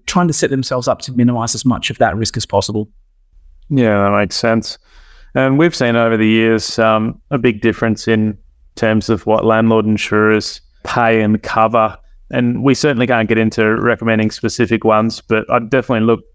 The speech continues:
Speaker 2: to find a specialist landlord insurer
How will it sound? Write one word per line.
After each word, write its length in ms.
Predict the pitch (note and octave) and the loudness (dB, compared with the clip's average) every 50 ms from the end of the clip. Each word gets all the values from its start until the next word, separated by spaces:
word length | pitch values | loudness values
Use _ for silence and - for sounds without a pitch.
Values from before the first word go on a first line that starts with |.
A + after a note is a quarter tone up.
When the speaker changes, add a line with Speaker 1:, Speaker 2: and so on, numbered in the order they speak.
| _ _ _ _ _ _ - | _ _ _ _ _ _ -10
Speaker 2:
to 80 | - A2+ | -8 -4
find 260 | - B2+ A#2+ A2+ A2+ | -2 0 0 0 0
a 60 | A2 | -2
specialist 640 | - - - A2+ G#2 - - A2+ A2+ G#2+ - - - | -4 -2 -2 -2 -2 0 0 0 0 0 0 -2 0
landlord 440 | A2+ A2 A2+ A2+ A2+ A2 A2 G#2 G#2+ | 0 2 2 2 2 2 2 0 -2
insurer 640 | G#2+ - - - A2+ A2 A2 A2 A2 A2 A2 G#2+ | -4 -6 -6 -2 0 0 2 2 2 2 0 -2